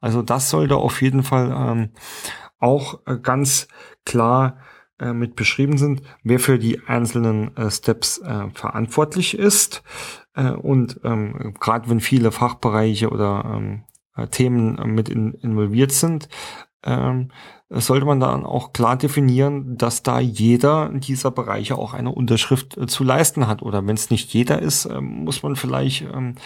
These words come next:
Grenzen definieren. Bis da und dahin oder bei einer Beteiligung von zehn Prozent oder fünf Prozessschritten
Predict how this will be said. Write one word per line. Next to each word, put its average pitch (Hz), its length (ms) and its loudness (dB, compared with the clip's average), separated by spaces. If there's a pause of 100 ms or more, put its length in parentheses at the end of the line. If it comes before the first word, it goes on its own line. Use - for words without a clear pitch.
(140)
Grenzen 156 440 2
definieren. 104 640 0 (360)
Bis 147 260 4
da 123 220 4
und 123 140 2
dahin 135 380 4
oder 113 260 0 (180)
bei 117 340 0
einer 117 300 0
Beteiligung 113 800 -2 (140)
von 120 260 -8
zehn 135 320 4
Prozent 127 460 2
oder 107 300 0 (160)
fünf 151 320 -4
Prozessschritten 139 800 0